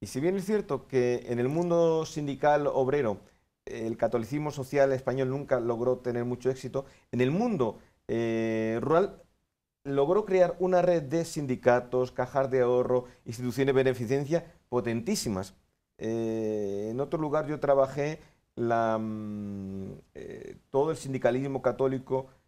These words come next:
que potenció aquí en la diócesis de Toledo el cardenal Guisasola, y fue extraordinario,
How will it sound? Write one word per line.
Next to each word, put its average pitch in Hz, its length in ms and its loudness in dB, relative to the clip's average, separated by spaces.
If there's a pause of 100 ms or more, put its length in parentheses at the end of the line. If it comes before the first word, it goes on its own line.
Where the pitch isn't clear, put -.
(160)
que 120 120 0
potenció 120 680 0
aquí 135 200 -2
en 131 100 0
la 123 80 0
diócesis 123 300 -4
de 120 100 2
Toledo 127 480 0
el 113 180 -4
cardenal 107 1000 0 (240)
Guisasola, 110 420 0 (300)
y 113 100 -8
fue 123 180 -2
extraordinario, 143 720 2